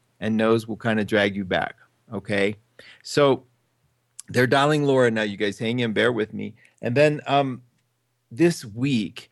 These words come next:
the other thing that's going on this week, now remember, today we just entered the Scorpio moon. So you might be feeling a little bit of, um,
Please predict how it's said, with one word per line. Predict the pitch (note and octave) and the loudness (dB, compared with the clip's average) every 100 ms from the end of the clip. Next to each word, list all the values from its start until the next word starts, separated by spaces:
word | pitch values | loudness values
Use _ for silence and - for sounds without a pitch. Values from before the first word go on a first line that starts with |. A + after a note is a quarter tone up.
| - _ _ | -20 _ _
the | B2+ A#2+ | 0 2
other | C3+ D#3 | 2 0
thing | D3 C#3 | -2 -4
that's | A#2 | -4
going | - A#2 | -4 -4
on | A2 G#2+ | -2 -4
this | G#2 - | -4 -6
week, | G2+ | -2
now | A2+ | 2
remember, | A2+ B2 C#3+ C3+ A#2 | 2 2 2 2 0
today | - A2+ B2 C3+ | -2 0 2 2
we | B2+ | 0
just | A#2 B2 C3+ | -2 -2 0
entered | A#2+ | 0
the | A2+ | -2
Scorpio | - B2+ A2+ B2 A2+ | -2 0 2 2 2
moon. | A2+ G2 - | 2 0 -4
So | A2+ | -2
you | B2 | 2
might | D3+ D3+ | 4 2
be | B2 C#3 C3 | 2 0 0
feeling | B2+ C3+ B2+ A#2 | 0 2 2 2
a | |
little | G#2+ B2 C3 | 2 4 4
bit | A#2 B2 A2 - | 4 2 2 0
of, | G#2+ G#2 F#2+ - | 2 0 -2 -4
um, | G#2+ G#2 G2 G2 | 0 0 0 -6